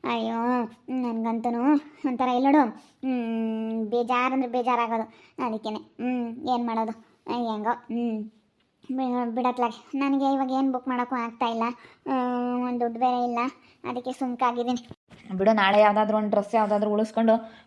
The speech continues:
Speaker 2: ಒಂದ್ ಡ್ರೆಸ್ ಏನೋ, ಹ್ಮ್, ಕೊಟ್ಟೋಗ್ತೀನಿ. ನೀನೇನ್ ತಲೆ ಕೆಡಿಸ್ಕೊಬೇಡ. ಯಾವ್ದಾದ್ರು ಒಂದು ನಿನ್ಗೆ ಕೊಟ್ಟೋಗ್ತಾ ಇರ್ತೀನಿ. ನಿನ್ಗೆ ಇಂಥ, ಇಂಥದ್ದು ಬೇಕು ಅಂತ ಹೇಳು, ನಾನೇ ಆರ್ಡರ್ ಮಾಡ್ಕೊಡ್ತೀನಿ. ನಮ್ಗೆ ಕಡಿಮೆ ಆಗುತ್ತೆ ಸ್ವಲ್ಪ. ಹ್ಮ್, ನಮ್ಗೆ ಡೆಲಿವರಿ ಬಾಯ್ ಅಲ್ಲ,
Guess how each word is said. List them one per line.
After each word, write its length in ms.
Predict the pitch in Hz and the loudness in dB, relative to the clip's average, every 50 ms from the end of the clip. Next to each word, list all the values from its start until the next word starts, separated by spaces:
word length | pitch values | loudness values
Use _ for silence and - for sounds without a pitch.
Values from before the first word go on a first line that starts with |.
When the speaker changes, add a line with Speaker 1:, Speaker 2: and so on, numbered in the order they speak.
| _ | _
Speaker 2:
ಒಂದ್ 100 | 220 208 | -4 -2
ಡ್ರೆಸ್ 380 | 196 202 196 196 - 220 202 196 | 0 0 -2 0 0 0 2 2
ಏನೋ, 200 | 196 190 185 196 | 2 2 0 0
ಹ್ಮ್, 760 | 208 - - - _ _ - - 208 202 196 190 196 190 196 | -2 -2 -6 -12 _ _ -8 -4 -2 -2 -2 -2 -4 -4 -4
ಕೊಟ್ಟೋಗ್ತೀನಿ. 560 | 190 208 196 196 208 214 208 214 214 196 196 | -4 -4 0 2 2 2 2 0 -6 -4 -4
ನೀನೇನ್ 240 | 190 185 190 196 196 | -4 -6 -6 -4 0
ತಲೆ 180 | 214 196 185 185 | 2 2 2 2
ಕೆಡಿಸ್ಕೊಬೇಡ. 440 | 214 202 196 196 - - 180 180 180 - - - - _ _ - | 2 0 0 0 0 0 2 2 2 0 -2 -14 -20 _ _ 0
ಯಾವ್ದಾದ್ರು 400 | 196 190 180 185 196 190 196 196 | 2 2 4 6 6 6 6 4
ಒಂದು 260 | 190 190 190 196 196 | 2 2 2 2 2
ನಿನ್ಗೆ 640 | 190 196 190 185 196 190 180 180 175 175 - - - _ | 2 0 0 2 2 4 4 2 0 -2 -8 -20 -20 _
ಕೊಟ್ಟೋಗ್ತಾ 480 | _ 208 196 196 196 190 196 - 208 190 | _ -2 0 2 0 0 2 4 4 6
ಇರ್ತೀನಿ. 360 | 185 185 185 - 196 180 170 - - _ _ - | 6 4 -2 -4 -6 -6 -6 -10 -14 _ _ -10
ನಿನ್ಗೆ 480 | 185 196 196 190 185 175 190 185 185 190 | -8 -6 -6 -4 -2 0 0 0 0 -2
ಇಂಥ, 180 | 190 185 190 196 190 185 185 185 185 185 180 185 185 175 - - - | -4 0 2 2 2 4 2 2 0 0 0 -2 -4 -6 -10 -12 -12
ಇಂಥದ್ದು 300 | 190 190 - 196 190 196 | -6 0 0 0 2 4
ಬೇಕು 260 | 208 220 247 240 269 | 4 4 4 4 2
ಅಂತ 160 | 262 277 269 311 | 0 2 4 4
ಹೇಳು, 300 | 285 277 277 277 285 285 | 4 6 6 6 6 6
ನಾನೇ 220 | 254 240 254 262 | 6 4 6 6
ಆರ್ಡರ್ 240 | 262 240 233 226 247 | 4 4 4 2 4
ಮಾಡ್ಕೊಡ್ತೀನಿ. 540 | 247 247 247 240 247 226 208 208 - 220 196 - - - - - _ | 4 4 4 4 2 0 2 2 0 -2 -2 -4 -12 -20 -20 -4 _
ನಮ್ಗೆ 420 | 220 214 208 220 220 233 220 220 | 0 2 2 4 6 6 6 6
ಕಡಿಮೆ 320 | 214 - 220 202 202 220 220 | 6 4 2 2 4 4 4
ಆಗುತ್ತೆ 320 | 208 202 196 196 - 175 180 - - - _ _ | 4 4 2 0 0 -4 -8 -8 -16 -20 _ _
ಸ್ವಲ್ಪ. 260 | - 226 208 190 190 | 0 0 0 2 0
ಹ್ಮ್, 560 | 190 185 - - _ 202 208 214 208 196 185 180 185 _ _ _ | 0 0 0 -8 _ 2 2 4 4 2 0 -4 -10 _ _ _
ನಮ್ಗೆ 260 | 208 208 202 202 208 208 | -2 -2 0 2 0 2
ಡೆಲಿವರಿ 300 | 202 208 202 202 202 208 | 2 4 2 4 2 4
ಬಾಯ್ 200 | 202 202 196 196 | 4 4 4 4
ಅಲ್ಲ, 100 | 185 | 4